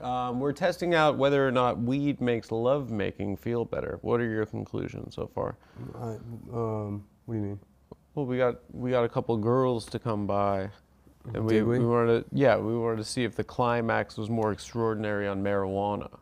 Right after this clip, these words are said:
Speaker 2: Is this a pre-planned bit?
Speaker 1: No, I'm kinda just going with it right now.
Speaker 2: Kinda going with it. Okay.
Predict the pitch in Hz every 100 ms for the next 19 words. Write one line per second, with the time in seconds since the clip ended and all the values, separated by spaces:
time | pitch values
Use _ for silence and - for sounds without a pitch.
0 | 117 110 110 98 - 110 - 117 113 107
1 | 92 101 110 - - _ _ _ - 240
2 | 240 233 220 196 202 175 139 123 104 120
3 | 131 127 92 90 87 - 95 - 95 -
4 | 101 - 110 107 104 98 - 107 - -
5 | - - _ 113 117 - -